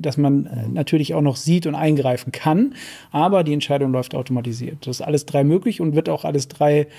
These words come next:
Speaker 1: ähm, ja, sehr in, in vielen Use Cases bei verschiedenen Firmen so und so gehandhabt, ja. Ge-, oft natürlich lässt man das erstmal eine Weile mitlaufen, ist ja auch völ-, völlig verständlich, ja, um Vertrauen aufzubauen und,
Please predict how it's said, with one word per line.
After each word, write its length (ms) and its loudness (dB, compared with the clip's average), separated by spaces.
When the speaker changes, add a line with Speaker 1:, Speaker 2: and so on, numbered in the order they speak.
Speaker 1:
ähm, 300 2
ja, 180 2
sehr 300 0
in, 180 -4
in 220 -2
vielen 560 0
Use 240 -2
Cases 320 0
bei 160 -4
verschiedenen 380 0
Firmen 420 0
so 220 0
und 160 0
so 160 0
gehandhabt, 560 -2
ja. 180 -2
Ge-, 180 -4
oft 280 -2
natürlich 480 4
lässt 180 2
man 100 4
das 120 2
erstmal 340 0
eine 80 2
Weile 180 4
mitlaufen, 540 2
ist 140 -4
ja 60 -2
auch 60 -6
völ-, 460 -4
völlig 240 -2
verständlich, 520 0
ja, 120 0
um 140 -2
Vertrauen 400 0
aufzubauen 640 2
und, 240 -2